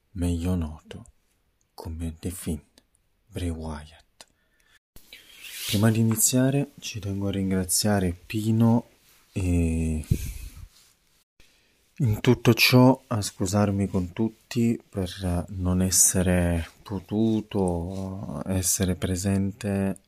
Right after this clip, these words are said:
nella live del focus settimanale, però tra impegni e quant'altri ho, diciamo, mandato la mia per quanto riguarda la puntata di Raw.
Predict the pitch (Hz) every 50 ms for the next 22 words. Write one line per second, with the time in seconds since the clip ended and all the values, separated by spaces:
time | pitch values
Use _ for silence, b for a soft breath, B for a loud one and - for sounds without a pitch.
0 | _ _ _ _ _ _ _ _ _ _ _ - 95 90 90 90 87 87 87 85
1 | 85 82 82 82 82 85 85 85 82 82 87 87 90 90 90 95 92 92 90 90
2 | 92 101 98 90 92 90 87 90 - B B B B B B B B B B B
3 | 101 90 87 - - 98 90 - 98 87 - - - 95 87 - - 90 85 85
4 | 85 90 95 95 90 87 82 80 82 - - 82 80 71 - _ _ _ _ -
5 | - 95 85 85 85 82 - 101 98 95 92 92 90 87 85 82 82 82 80 -
6 | _ _ _ _ _ - - - _ - - 95 92 92 - 92 87 85 85 82
7 | - - - 90 87 87 82 - B B B B B B B B B B B B
8 | B B B B B B B B B B B B B B B _ - 101 90 90
9 | 87 90 90 90 90 90 90 90 90 87 87 87 85 85 85 90 87 - - 104
10 | 92 92 90 90 92 92 92 92 92 95 95 92 95 92 90 98 101 95 90 85
11 | 85 85 85 85 - - - 95 87 - - 98 90 90 87 98 90 90 87 87
12 | 87 87 87 87 85 85 85 - - 85 85 - 92 87 87 90 87 87 87 90
13 | 101 98 90 92